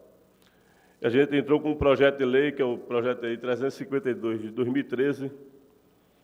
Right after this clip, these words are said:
e no ano de dois mil e quatorze, o prefeito Geraldo Júlio sancionou esta lei, né, que é a Lei dezoito mil zero setenta e sete, dois mil e quatorze, que tem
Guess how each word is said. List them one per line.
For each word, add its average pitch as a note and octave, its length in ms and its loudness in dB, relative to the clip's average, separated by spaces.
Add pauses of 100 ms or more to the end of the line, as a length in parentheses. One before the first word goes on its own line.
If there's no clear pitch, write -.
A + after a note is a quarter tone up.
(500)
e C3 80 0
no C3+ 140 6
ano C#3 240 8
de C3 140 -2
dois C3 200 8
mil B2+ 120 2
e B2+ 40 -2
quatorze, C3+ 560 4
o D3+ 40 -2
prefeito B2 520 -2
Geraldo A2+ 360 0
Júlio C3 420 -2 (140)
sancionou B2+ 920 -2 (280)
esta G#2+ 280 -2
lei, A2+ 480 2 (560)
né, A2+ 220 -8 (1200)
que - 80 -4
é A2 40 4
a A2 40 6
Lei A#2 160 4
dezoito B2+ 460 2
mil C3+ 260 2
zero B2+ 200 4
setenta A#2+ 340 -2
e A2 40 0
sete, A#2 280 0
dois A#2 120 0
mil A2+ 100 0
e A2+ 40 -6
quatorze, B2+ 580 -2 (1500)
que B2 100 -6
tem C3 680 4